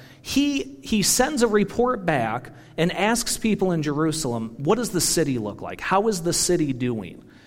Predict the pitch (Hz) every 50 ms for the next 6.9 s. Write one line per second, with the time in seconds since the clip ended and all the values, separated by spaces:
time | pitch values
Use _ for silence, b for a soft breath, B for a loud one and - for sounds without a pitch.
0 | B B B B 185 160 175 220 233 214 202 190 175 180 - 190 175 170 151 139
1 | 156 160 165 170 165 165 143 131 127 - - 165 156 139 113 120 127 123 127 113
2 | - - - 147 160 202 208 175 - - - - 98 87 - - - - _ b
3 | b b b b b b b b b b 143 156 151 143 139 135 131 120 135 156
4 | 185 190 175 - 165 160 160 160 160 - - 139 127 120 110 117 139 156 175 170
5 | 143 139 139 131 131 131 131 131 - - 131 123 127 120 - - - - 160 170
6 | 175 160 139 123 139 143 151 143 - - - 98 80 76 - - -